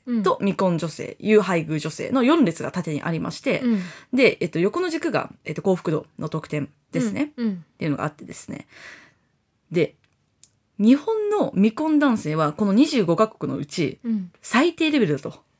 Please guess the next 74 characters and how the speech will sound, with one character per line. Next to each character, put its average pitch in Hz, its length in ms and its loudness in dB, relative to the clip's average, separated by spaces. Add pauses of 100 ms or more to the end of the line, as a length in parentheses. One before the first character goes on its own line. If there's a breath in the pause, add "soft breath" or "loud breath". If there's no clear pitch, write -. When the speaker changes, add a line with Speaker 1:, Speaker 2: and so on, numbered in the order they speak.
(400)
Speaker 1:
幸 185 140 0
福 156 160 -6
度 - 80 -2
が。 - 260 -8
Speaker 2:
う 214 80 -2
ん - 20 4
う - 20 4
ん 196 500 -4
う 196 80 -8
ん。 185 300 -8 (400)
Speaker 1:
で、 381 180 -2 (100)
既 - 160 -10
婚 453 120 6 (260)
に 403 160 -2
な 403 80 2
る 220 120 2
と、 170 300 2 (520)
真 415 220 4
ん 453 40 0
中 427 180 4
ぐ 359 100 8
ら 233 100 10
い 151 60 0 (200)
に 160 80 -4
行 147 80 -6
く 156 80 -6
ん - 20 -6
で - 60 -6
す - 100 -10
よ。 - 140 -16
Speaker 2:
う 220 80 -2
ん - 20 2
う 214 40 2
ん。 180 480 -6
Speaker 1:
う 156 40 -6
ん - 40 -6
う - 20 -6
ん。 - 20 -12
Speaker 2:
そ 202 60 -12
う 170 40 -12
だ 160 80 -12
ね。 220 280 -12
Speaker 1:
う - 20 -8
ん。 147 140 -6 (460)
で、 - 160 -2
お 220 80 2
次 262 180 4
の 254 100 8
レ 240 140 6
ー 165 60 2
ン - 20 0
が 135 80 -2
未 170 160 4
婚 185 160 0
の 165 80 2
女 165 140 0
性 170 100 -4
な 156 80 0
ん 147 60 -4
で - 40 -10
す - 80 -14
け - 60 -14
ど、 - 220 -12
Speaker 2:
う - 20 2
ん。 - 40 2
Speaker 1:
未 208 120 0
婚 440 140 -2
の 440 80 2
女 311 140 -2
性 294 120 0
は 254 80 2
で 185 80 -4
す - 80 -8
ね、 - 160 -10